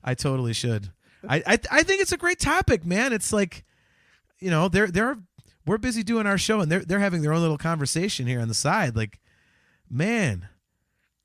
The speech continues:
that is, that is gonna be cool. <laughs> Yeah, Chastity Crowley. Oh, come on, Brian. <laughs>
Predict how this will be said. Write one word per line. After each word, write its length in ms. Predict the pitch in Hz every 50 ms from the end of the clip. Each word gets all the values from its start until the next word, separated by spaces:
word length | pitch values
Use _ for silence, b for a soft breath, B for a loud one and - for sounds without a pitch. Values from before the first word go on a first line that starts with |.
| _ _ _
that 160 | - 160 175
is, 340 | 156 131 120 110 - - - _ _ _ _ _ _ _ _ _ _ _ _ _ _ _ _ _ _ _
that 240 | 131 147 180 196
is 120 | 196 170 -
gonna 160 | - 185 170
be 100 | 156 151
cool. 480 | 139 - - 170 170 135 104 90 98 _
<laughs> 540 | _ _ _ _ _ _ _ _ _ _ _
Yeah, 340 | 139 156 156 - - 196 165
Chastity 520 | 123 127 - - 214 190 151 - - 165
Crowley. 400 | 151 - - 147 147 147 143 123 B B B B B B
Oh, 140 | B - 220 -
come 200 | - - 311 262
on, 200 | 202 151 131 120
Brian. 500 | 117 113 120 113 113 113 110 113 123 127 -
<laughs> 40 | -